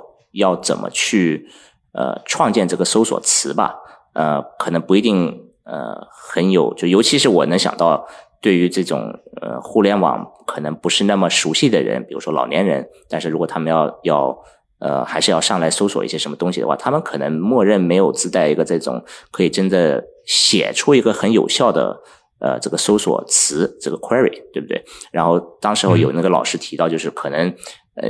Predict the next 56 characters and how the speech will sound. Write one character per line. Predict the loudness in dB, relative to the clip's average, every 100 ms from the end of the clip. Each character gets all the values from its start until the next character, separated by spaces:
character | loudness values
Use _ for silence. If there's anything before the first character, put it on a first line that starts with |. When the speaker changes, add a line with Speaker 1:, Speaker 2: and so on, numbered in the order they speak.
| -4
Speaker 1:
你 | -4 -2
可 | 0 2
以， | 2 2 0 -2 -4
如 | -2 2
果 | 4
有 | 2 0
一 | 0
个 | -2
这 | -2
种 | -4 -6 -10 -4
聊 | 0 0
天 | -2 -8
机 | -6 -4
器 | -4 -4
人 | -4
的 | -4
辅 | -4 -8 -6
助， | -2 -2 -2 -16 -8
你 | -6
可 | -6 -4
能 | -4 -4
可 | -2 0
以 | 0
从 | -2 -4 -2
一 |
个 | -2
比 | -4 -6
较， | 0 2 4 2 -4 _ _ -10
呃， | -8 -8 -10
不 | -4
是 | -2 0
那 |
么 | 2
好 | 0 0 -2 0
的 | 0
一 |
个 | 0 0
词 | -2 -4 -4
开 | -2 -2
始， | -2 -6 -4
但 | -4
是 | 0 0 -2 -4 -20
通 | -6 -2
过 | 2 2 2
跟 | -2 -2 -4 -8 _
这 | -4 -2
个 | -2
机 | -4 -6
器 | -4 -2 -2
的， | -2 -2 -2 -4 -8
或 | -8
者 | -6
这 | -4
个 | -2
聊 | 0 0
天 | 0 -2 -2